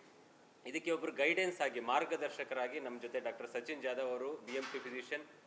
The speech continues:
ನೀವು ನೋಡಿರ್ಬೋದು, ಸಾಕಷ್ಟು ಬೋನ್ ಮ್ಯಾರೋ ಟ್ರಾನ್ಸ್‌ಪ್ಲಾಂಟೇಷನ್ ಬೆಂಗಳೂರು, ಹೈದರಾಬಾದು, ಈ ರೀತಿ ಬರೀ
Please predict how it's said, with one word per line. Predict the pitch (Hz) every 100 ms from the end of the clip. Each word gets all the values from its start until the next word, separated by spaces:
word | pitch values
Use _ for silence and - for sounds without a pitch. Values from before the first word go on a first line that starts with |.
| -
ನೀವು | 120 123
ನೋಡಿರ್ಬೋದು, | 131 135 123 117
ಸಾಕಷ್ಟು | 113 117 143 160 -
ಬೋನ್ | 123 135
ಮ್ಯಾರೋ | 135 135
ಟ್ರಾನ್ಸ್‌ಪ್ಲಾಂಟೇಷನ್ | 127 120 120 131 123 120 131
ಬೆಂಗಳೂರು, | 110 117 123 120 117
ಹೈದರಾಬಾದು, | 117 123 123 113 110 113 110 - - -
ಈ | 127
ರೀತಿ | 139 139 147 147 - - - -
ಬರೀ | 135 165 170